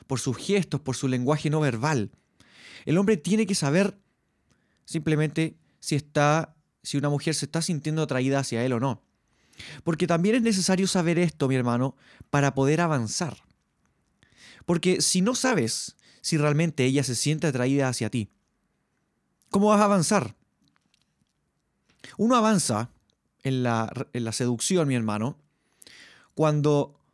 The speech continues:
uno ve indicadores de interés en una mujer.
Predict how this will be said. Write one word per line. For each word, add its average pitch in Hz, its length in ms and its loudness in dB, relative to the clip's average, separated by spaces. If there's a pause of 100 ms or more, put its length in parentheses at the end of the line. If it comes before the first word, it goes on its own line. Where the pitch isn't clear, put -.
(440)
uno 185 300 2
ve 180 360 0 (880)
indicadores 165 600 2
de 190 60 2
interés 170 580 0
en 139 140 -2
una 131 160 0
mujer. 110 360 -6